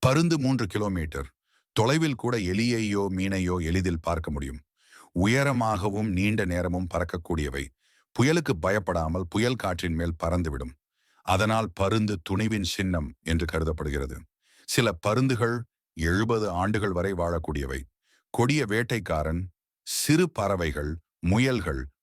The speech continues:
கோழிகள் போன்றவற்றை வேட்டையாடி கொன்றுவிடும். பெரும்பாலும் தனியாகவே வாழும். குழுவாக வாழ்வது அரிது. சில வேளைகளில் விவசாயிகள் வளர்க்கும் சேவல்கள், வாத்துக்களை பிடித்து செல்வதால் விவசாயிகள் விரும்ப மாட்டார்கள்.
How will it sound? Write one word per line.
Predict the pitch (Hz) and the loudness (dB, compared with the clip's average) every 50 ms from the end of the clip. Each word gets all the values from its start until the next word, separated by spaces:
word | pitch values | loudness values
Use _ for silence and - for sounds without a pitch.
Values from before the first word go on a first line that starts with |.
| _ _ - | _ _ -2
கோழிகள் | - 117 135 160 165 165 135 135 131 117 - | 0 2 4 4 4 2 2 2 0 -2 -2
போன்றவற்றை | - 113 104 104 92 87 82 85 - 90 82 | -2 -2 -2 0 -2 -2 -4 -4 -4 -4 -2
வேட்டையாடி | 76 87 98 98 - 101 92 85 85 90 | -2 -2 -2 0 0 -2 0 0 -2 -2
கொன்றுவிடும். | 85 - 85 82 76 78 67 65 67 - - _ _ _ _ _ _ _ - _ _ _ | -2 -2 -2 -2 -2 -2 -6 -8 -10 -14 -18 _ _ _ _ _ _ _ -20 _ _ _
பெரும்பாலும் | - 151 165 185 175 160 147 139 139 131 123 92 | 4 4 4 4 4 2 2 2 2 0 0 0
தனியாகவே | 98 95 107 123 127 123 117 104 107 101 104 104 | -2 0 0 2 2 2 0 0 -2 -2 -2 -2
வாழும். | 92 87 80 80 73 67 65 65 - _ _ _ _ _ _ _ - | -2 -2 -2 -2 -4 -4 -8 -12 -18 _ _ _ _ _ _ _ -2
குழுவாக | - 131 131 143 139 135 131 127 127 120 131 | 2 4 4 4 4 2 0 0 0 -2 -2
வாழ்வது | 107 98 101 104 104 98 101 107 101 85 | -2 -2 -2 -2 -2 -2 -2 -2 -2 -2
அரிது. | 80 80 80 73 67 62 - _ _ _ _ _ _ _ _ | -2 -2 -2 -4 -6 -10 -14 _ _ _ _ _ _ _ _
சில | - - - 110 107 | -2 0 2 2 4
வேளைகளில் | 98 107 117 131 139 135 127 127 131 123 98 | 2 2 2 2 2 2 0 0 0 0 0
விவசாயிகள் | 90 92 101 113 - - 131 120 123 127 117 117 113 | 0 0 0 0 -2 -2 -2 0 0 0 0 0 0
வளர்க்கும் | 104 92 92 95 92 87 - 90 78 - | 0 0 -2 -2 -2 -2 -4 -4 -4 -2
சேவல்கள், | - 98 98 104 104 101 92 90 95 90 90 92 - _ _ _ _ _ _ _ - | -2 -2 0 0 0 -2 0 0 0 0 -2 -4 -10 _ _ _ _ _ _ _ 0
வாத்துக்களை | 85 98 120 117 135 123 117 107 95 | 0 0 2 0 0 0 0 0 0
பிடித்து | 82 - 107 107 113 98 110 98 | 0 0 -2 -2 0 -2 -2 -2
செல்வதால் | - - 92 85 85 80 82 80 76 73 80 90 - | 0 0 0 0 0 0 0 -2 -2 -4 -6 -8 -4
விவசாயிகள் | 85 85 90 104 104 - 107 95 95 90 92 80 78 | -2 -2 0 0 0 0 0 0 0 0 0 0 0
விரும்ப | 80 85 85 80 | -2 -2 -2 -2
மாட்டார்கள். | 80 76 76 - 73 69 67 65 64 | -4 -6 -6 -6 -8 -8 -8 -10 -10